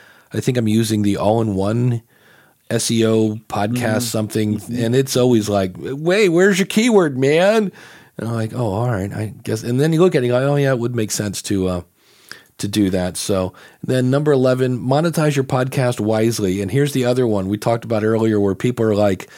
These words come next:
Speaker 1: "Wait, I don't have to do a podcast on YouTube?" I've heard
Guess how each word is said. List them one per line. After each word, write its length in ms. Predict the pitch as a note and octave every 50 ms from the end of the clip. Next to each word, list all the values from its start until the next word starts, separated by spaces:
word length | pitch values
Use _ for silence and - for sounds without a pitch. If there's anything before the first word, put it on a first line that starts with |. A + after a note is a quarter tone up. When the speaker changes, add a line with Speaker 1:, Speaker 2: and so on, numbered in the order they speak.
| - - - - - - - - _ _ _ -
Speaker 1:
"Wait, 300 | - A#2 C3+ C3+ A#2+ A2+
I 80 | A2
don't 200 | G#2+ A#2 B2 C#3
have 180 | C#3+ D3 C#3 -
to 80 | C3 B2
do 180 | B2+ B2+ B2
a 60 | A2+
podcast 540 | G#2+ - B2 A#2+ B2+ C3 D3 C3+ C3+ - B2+
on 100 | A#2 A2
YouTube?" 520 | A2 A2+ A#2+ B2 - C#3+ C#3+ D3 C#3+ C#3+ - _ - - - _ _ - - -
I've 180 | B2 B2 A#2+ -
heard 300 | D3 D3+ D#3 D3 -